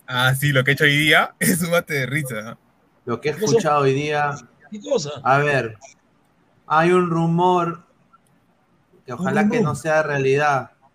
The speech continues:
Speaker 1: Ya.
Speaker 2: que quieren hacer un trueque,
Speaker 3: Ya.
Speaker 2: eh, Chelsea.
Speaker 1: A ver, dale, dale.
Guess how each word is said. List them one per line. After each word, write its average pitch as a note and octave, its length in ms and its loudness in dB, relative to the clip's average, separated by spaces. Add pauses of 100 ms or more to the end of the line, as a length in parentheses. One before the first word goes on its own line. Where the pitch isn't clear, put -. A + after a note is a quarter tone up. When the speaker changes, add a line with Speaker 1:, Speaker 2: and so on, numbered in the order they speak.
(300)
Speaker 1:
Ya. F#2 460 -10
Speaker 2:
que C#3+ 160 -4
quieren F3+ 300 0
hacer E3+ 280 -2
un F3+ 220 -2
trueque, F3+ 640 0 (1200)
Speaker 3:
Ya. C3+ 220 -4
Speaker 2:
eh, B2+ 480 -10
Chelsea. C3 680 -6 (560)
Speaker 1:
A G2+ 100 -10
ver, G2+ 120 -10
dale, G#2 220 -10
dale. G#2 280 -12